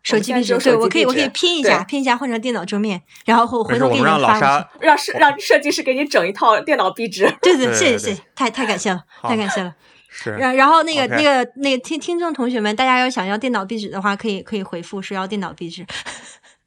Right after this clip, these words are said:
Speaker 3: <laughs> 回复壁纸吧，我们会重新弹出来。
Speaker 2: 都放上去，对，对，对。
Speaker 1: 谢谢，
Speaker 3: 对。
Speaker 1: 谢谢大家，
Speaker 3: 好。
Speaker 1: 谢谢。
Speaker 3: 你还参观过百威的工厂是不是？
Speaker 1: 哦，百威是我个人最喜欢的工厂。哦。
Speaker 3: 嗯。
Speaker 2: 你咋忘了呢？之前。
Speaker 1: 对，对，对，这个，这个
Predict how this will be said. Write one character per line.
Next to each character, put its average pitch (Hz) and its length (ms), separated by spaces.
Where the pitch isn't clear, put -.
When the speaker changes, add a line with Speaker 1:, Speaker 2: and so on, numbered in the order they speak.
Speaker 3:
<laughs> - 640
回 127 120
复 151 120
壁 165 180
纸 120 140
吧， 92 240
我 113 60
们 104 140
会 127 160
重 117 100
新 117 100
弹 107 220
出 120 100
来。 101 120
Speaker 2:
都 226 80
放 240 240
上 202 180
去， - 120
对， - 100
对， 101 180
对。 - 160
Speaker 1:
谢 - 160
谢， 190 100
Speaker 3:
对。 - 40
Speaker 1:
谢 - 140
谢 185 60
大 175 100
家， 123 80
Speaker 3:
好。 - 120
Speaker 1:
谢 - 140
谢。 160 60
Speaker 3:
你 110 120
还 110 160
参 170 200
观 175 160
过 170 120
百 104 240
威 131 180
的 196 100
工 120 160
厂 101 220
是 - 120
不 98 80
是？ 104 100
Speaker 1:
哦， 320 320
百 277 240
威 359 140
是 370 140
我 269 140
个 370 160
人 294 160
最 381 180
喜 247 200
欢 196 180
的 240 80
工 220 180
厂。 - 300
哦。 196 560
Speaker 3:
嗯。 110 120
Speaker 2:
你 277 100
咋 - 160
忘 269 300
了 202 100
呢？ 180 160
之 262 160
前。 330 180
Speaker 1:
对， - 0
对， 277 180
对， 277 220
这 359 140
个， 311 160
这 370 100
个 294 240